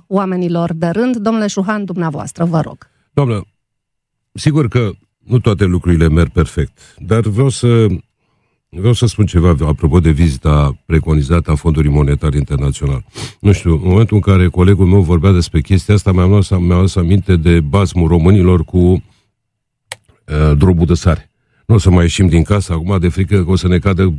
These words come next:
Speaker 2: drobul de sare în cap. Nu o să ne cadă niciun drop de sare în cap, iar, repet, Partidul Social Democrat a demonstrat lucrul ăsta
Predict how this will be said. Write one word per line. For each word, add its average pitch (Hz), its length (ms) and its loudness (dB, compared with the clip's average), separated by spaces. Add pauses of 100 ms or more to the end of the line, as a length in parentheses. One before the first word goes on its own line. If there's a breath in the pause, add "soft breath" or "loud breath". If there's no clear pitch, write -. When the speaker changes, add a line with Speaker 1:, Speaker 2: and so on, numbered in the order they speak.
Speaker 2:
drobul 82 260 0
de 73 100 -4
sare 73 280 0
în 67 60 2
cap. - 280 -2 (560 soft breath)
Nu 139 100 4
o 151 40 2
să 120 120 0
ne 107 120 2
cadă 101 260 0
niciun 95 300 2
drop 82 200 2
de 82 100 2
sare 78 300 2
în 67 60 2
cap, 73 260 0 (320)
iar, 82 200 2 (140)
repet, 92 320 0 (360)
Partidul 98 420 0
Social 92 420 0
Democrat 82 560 0
a 98 100 2
demonstrat 85 760 0
lucrul 80 340 -2
ăsta 90 440 -2